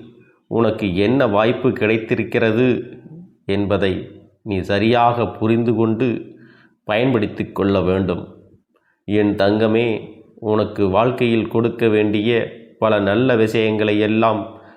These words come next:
நான் கொடுத்து கொண்டுதானே இருக்கின்றேன். என் குழந்தைக்கு எது சரி என்று எனக்கு படுகிறதோ, அதை ஒரு நாளும் உனக்கு தராமல் இல்லை,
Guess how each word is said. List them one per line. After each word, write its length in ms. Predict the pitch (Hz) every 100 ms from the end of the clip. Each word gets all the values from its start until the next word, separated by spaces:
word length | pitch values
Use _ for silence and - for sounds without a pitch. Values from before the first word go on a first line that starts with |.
| _
நான் 360 | 110 110 98 85
கொடுத்து 400 | 110 120 117 127
கொண்டுதானே 680 | 110 110 107 104 110 117 104
இருக்கின்றேன். 720 | 101 101 107 104 101 107 90 - - - - _ _ _ _ _ _ _ _ -
என் 240 | 117 120 -
குழந்தைக்கு 680 | 113 123 127 123 123 98
எது 240 | 107 117 120
சரி 320 | 113 117 120 - - -
என்று 500 | - 101 101 101 95 -
எனக்கு 420 | 90 98 110 -
படுகிறதோ, 760 | 87 104 107 120 117 110 107 113 - - - - _
அதை 300 | 101 98 98
ஒரு 240 | 92 107 117
நாளும் 420 | 117 117 123 101 - - - - _
உனக்கு 480 | - 104 101 - 98
தராமல் 560 | 101 101 113 117 113 101
இல்லை, 300 | 98 104